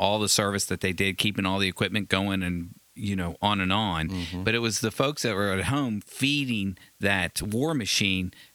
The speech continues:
Speaker 1: by keeping the factories open, making the equipment that they need to have, men and women, keeping the home front. So that was hugely important. And they're
Speaker 2: Yeah.
Speaker 1: just as focused and they're just as driven as their men that were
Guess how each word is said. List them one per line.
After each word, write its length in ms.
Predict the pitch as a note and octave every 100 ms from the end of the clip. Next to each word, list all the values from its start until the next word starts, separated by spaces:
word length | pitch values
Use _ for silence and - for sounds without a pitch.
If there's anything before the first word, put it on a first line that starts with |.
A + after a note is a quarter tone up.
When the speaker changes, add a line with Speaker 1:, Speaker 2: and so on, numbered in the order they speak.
| _
Speaker 1:
by 180 | G2 G2
keeping 380 | F#2+ B2 A2 G2
the 80 | F2+
factories 540 | A#2+ A#2+ - A2+ A2
open, 400 | A2 A2 A2 A2 - -
making 480 | G2+ A2 - A2 G#2
the 220 | F2+ E2+
equipment 460 | - B2 B2 B2
that 160 | G#2+ G2
they 120 | G2
need 160 | G2+ G#2
to 80 | F#2+
have, 180 | G#2 G2+ -
men 200 | - A2
and 120 | C3+ B2
women, 320 | C3 A#2+ D#2+ - _ _ _ -
keeping 300 | D3 C#3+ C#3+
the 80 | B2
home 180 | C3+ C3+
front. 360 | - F2+ C#2 -
So 220 | - A2
that 220 | B2+ F3+
was 180 | B2+ G#2+ - -
hugely 320 | G3 E3 D#3
important. 460 | A#2 C#3+ C3 A2+ - -
And 180 | A#2 A#2
they're 100 | G3
Speaker 2:
Yeah. 80 | G3+
Speaker 1:
just 220 | F#3+ -
as 120 | C3
focused 520 | - C3+ D3+ E3+ - -
and 140 | G#2
they're 120 | C3
just 280 | E3+ D#3 D3
as 80 | A#2
driven 400 | A#2+ B2 C#3 C3
as 200 | - G#2+
their 180 | G#2 G#2
men 300 | G2+ A2+ A#2
that 140 | A2 F2+
were 280 | G2 G2